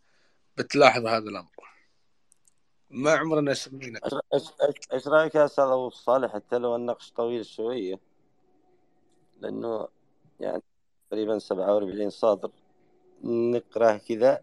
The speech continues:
Speaker 2: بتمعن، لأنه فيه حتى فيه أسماء يعني عجبتني.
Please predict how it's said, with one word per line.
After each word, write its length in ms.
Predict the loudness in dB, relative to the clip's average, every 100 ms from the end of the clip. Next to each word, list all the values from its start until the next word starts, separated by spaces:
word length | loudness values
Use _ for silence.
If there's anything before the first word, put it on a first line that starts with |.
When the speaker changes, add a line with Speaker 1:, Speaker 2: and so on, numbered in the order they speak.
| _
Speaker 2:
بتمعن، 680 | -12 -8 -4 -4 -4 -10 -12 _ _ _ _ _ _ _ _ _ _ _ _ _ -6
لأنه 260 | -4 -2
فيه 220 | -2 -2 -2
حتى 320 | -4 -4 -2
فيه 260 | -2 -4
أسماء 300 | -4 -6 -4
يعني 500 | -4 -2 -4 -4 -6
عجبتني. 640 | -8 -12 -8 -8 -8 -10